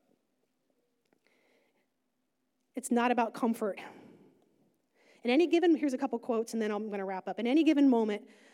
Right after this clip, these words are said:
we have two options: to step forward into growth or back into safety. Growth means change, and change involves risk.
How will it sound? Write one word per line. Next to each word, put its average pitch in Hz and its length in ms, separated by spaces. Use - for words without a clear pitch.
we 262 120
have 220 460
two 262 220
options: 214 500
to 240 80
step 269 240
forward 330 360
into 302 220
growth 220 640
or 208 120
back 190 320
into 190 160
safety. - 560
Growth 311 320
means 269 280
change, 330 480
and 294 120
change 269 240
involves 233 400
risk. 202 520